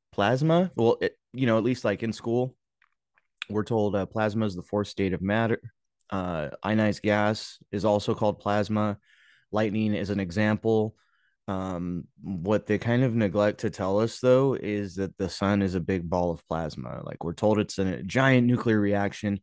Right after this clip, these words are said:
That may be true also. Uh, you know, I'm not taking away from any established science. And, and, you know, I think that that's kind of a big problem with the,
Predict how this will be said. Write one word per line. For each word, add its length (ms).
That 240
may 160
be 160
true 300
also. 580
Uh, 380
you 120
know, 140
I'm 160
not 320
taking 320
away 260
from 240
any 180
established 600
science. 540
And, 220
and, 380
you 80
know, 100
I 80
think 220
that 120
that's 380
kind 220
of 80
a 80
big 240
problem 420
with 240
the, 320